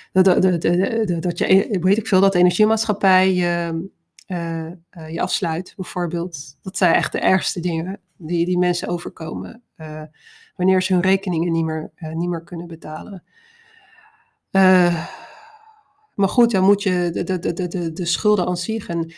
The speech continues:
ik denk ook vooral voor mensen die, die een, een koopwoning hebben en in een situatie terechtkomen zoals nu, ehm,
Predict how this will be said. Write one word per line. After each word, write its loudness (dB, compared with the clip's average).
ik 0
denk 0
ook 0
vooral 0
voor -2
mensen 0
die, -2
die -6
een, -4
een -6
koopwoning 0
hebben -4
en -2
in -2
een -2
situatie -4
terechtkomen -6
zoals -6
nu, 4
ehm, -4